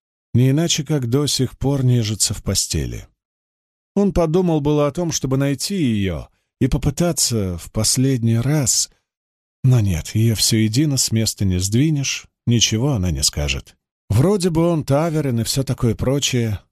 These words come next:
но почему-то это вовсе не действует тогда, когда больше всего требуется.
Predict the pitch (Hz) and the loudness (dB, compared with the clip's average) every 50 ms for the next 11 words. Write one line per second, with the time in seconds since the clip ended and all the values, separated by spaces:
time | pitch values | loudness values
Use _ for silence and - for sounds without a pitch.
0 | _ _ - 120 117 110 - 113 107 - - 123 127 156 147 143 135 123 - 127 | _ _ 0 0 0 2 0 -2 -2 0 0 2 0 0 0 0 0 0 0 0
1 | 120 147 180 160 - - 196 190 190 196 165 175 156 104 76 - - - 85 87 | 0 0 0 0 0 0 0 2 0 0 2 0 0 0 0 -2 -6 -6 -4 -4
2 | 85 76 - - 117 110 113 113 139 156 151 - 131 117 107 120 107 101 117 143 | -4 -4 -2 -2 -2 0 0 0 0 0 0 -2 -4 -2 -2 -2 -2 0 0 0
3 | 151 147 - - 160 - - - 135 139 151 131 - 165 170 135 95 85 71 57 | 0 0 -2 -4 -4 -4 -2 -2 0 -2 -2 -2 -2 -2 0 0 0 -2 -6 -4
4 | - - - 65 58 104 - | -4 -4 -4 -4 -6 -10 -14